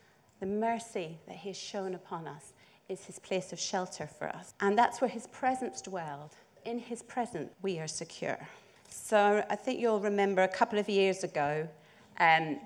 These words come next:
the hurricanes that hit Do-, um, Saint Martin and then Dominica a little, sometime after that. And the morning that, um, Hurricane Irma was hitting Saint Martin, I woke up with a real sense of urgency to pray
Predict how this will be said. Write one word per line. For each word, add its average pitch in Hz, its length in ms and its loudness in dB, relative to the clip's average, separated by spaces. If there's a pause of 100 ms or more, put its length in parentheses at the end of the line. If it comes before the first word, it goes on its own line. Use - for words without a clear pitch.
(160)
the 185 140 4
hurricanes 208 640 6
that - 100 -6
hit - 540 -8 (180)
Do-, 208 80 -2 (140)
um, 170 260 -2
Saint 180 220 -10
Martin 214 640 2 (460)
and 165 300 -2
then 180 180 0
Dominica 185 840 0 (400)
a 170 80 -6
little, 175 380 -6
sometime 180 440 -8
after 170 280 -8
that. 165 260 -6 (140)
And 214 420 8 (600)
the 208 100 2
morning 240 960 6
that, - 560 -2 (100)
um, 190 220 2
Hurricane 240 500 4
Irma 196 340 4
was 180 160 0
hitting 202 380 -6
Saint 185 240 -6
Martin, 165 420 -6
I 190 120 -2
woke 214 360 -2
up 226 280 0
with 185 160 -8
a 180 40 -4
real 202 220 2
sense 214 300 -8
of - 80 -6
urgency 180 480 -4
to - 100 -16
pray 190 560 -2